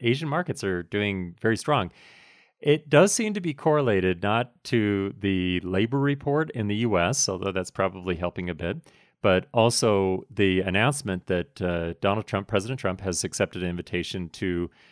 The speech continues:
meet with North Korean leaders in May. So, uh,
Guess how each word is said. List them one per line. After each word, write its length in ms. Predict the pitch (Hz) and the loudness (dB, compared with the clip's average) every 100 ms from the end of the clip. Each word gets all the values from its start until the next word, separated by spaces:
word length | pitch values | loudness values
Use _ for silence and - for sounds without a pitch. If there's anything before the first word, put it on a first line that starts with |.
| _ | _
meet 280 | 98 90 90 | -4 -2 0
with 220 | 92 85 | 0 -2
North 200 | 90 87 | -2 -6
Korean 320 | - 92 90 85 | -4 -4 -2 -2
leaders 400 | 110 95 85 - | -2 -2 -2 -4
in 240 | 87 85 | -8 -4
May. 380 | 107 120 78 - _ _ _ _ _ - | -4 -4 -6 -14 _ _ _ _ _ -10
So, 520 | - 90 87 85 82 - 95 | -2 0 2 -2 -6 -16 -10
uh, 180 | 101 | -8